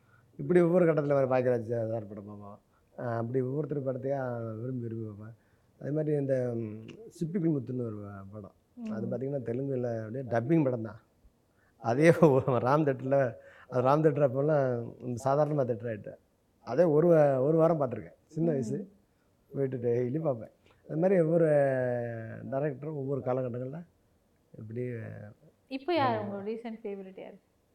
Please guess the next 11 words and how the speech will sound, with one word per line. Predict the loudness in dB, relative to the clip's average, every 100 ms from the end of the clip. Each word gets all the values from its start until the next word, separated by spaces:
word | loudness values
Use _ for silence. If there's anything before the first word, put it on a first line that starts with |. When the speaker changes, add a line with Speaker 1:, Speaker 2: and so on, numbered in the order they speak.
| _ _ -14 -4
Speaker 1:
ரீசென்ட்டா | -2 0 4 6 8 6
அந்த | 6 4 4 2
வந்து, | 2 2 2 4
ம், | 2
சு-, | 0 -2 -2
ஆ, | 0 0 0 -2 -4 -6 -8 -10 -12 -16 -20 _ _ _ _ _ _ _ _ _ _ -6
நம்ம | -4 0 -2
சுப்பிரமணிய | 0 2 4 2
படம் | 2 2 0 0
பார்க்கும்போது | -2 -2 -2 -2 -2 -4 -8 -12 -16 -20 _
Speaker 2:
ம். | -14 -12 -12